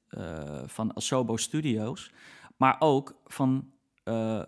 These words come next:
eigenlijk meer, ja, mod content en fans kunnen ook gewoon hun eigen dingen toevoegen en verkopen op die marktplaats.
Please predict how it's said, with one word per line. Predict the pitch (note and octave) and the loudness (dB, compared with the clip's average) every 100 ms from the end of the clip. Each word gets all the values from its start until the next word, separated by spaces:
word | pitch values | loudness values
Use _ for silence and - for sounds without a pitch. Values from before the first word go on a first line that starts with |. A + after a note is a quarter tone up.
| - | 2
eigenlijk | D#3+ D#3+ D3 | 2 4 2
meer, | B2+ B2 - - | 4 4 2 -2
ja, | B2+ | 2
mod | D3 A2+ F3 - - _ _ _ | 4 4 2 0 -12 _ _ _
content | - F#3+ - D#3+ D3 | -4 -2 0 0 0
en | A2 A#2 | 0 -2
fans | - E3+ F3+ D3+ - - - | 0 0 0 -6 -14 -20 -6
kunnen | D#3 C3 - | 0 0 2
ook | E3+ - | -2 0
gewoon | D#3+ C3 | 2 2
hun | A#2 A2+ | 2 0
eigen | - B2+ A#2+ - G#2 G#2 | 0 0 0 -4 -6 -6
dingen | - B2 G#2+ A2+ | 0 2 2 0
toevoegen | A#2+ - A2 - | -4 -4 -8 -6
en | - | -6
verkopen | A2+ B2 F3+ E3+ B2+ | -6 -4 -2 -2 -4
op | - | -4
die | A2+ | -2
marktplaats. | - - - - - | -2 -4 -8 -10 -12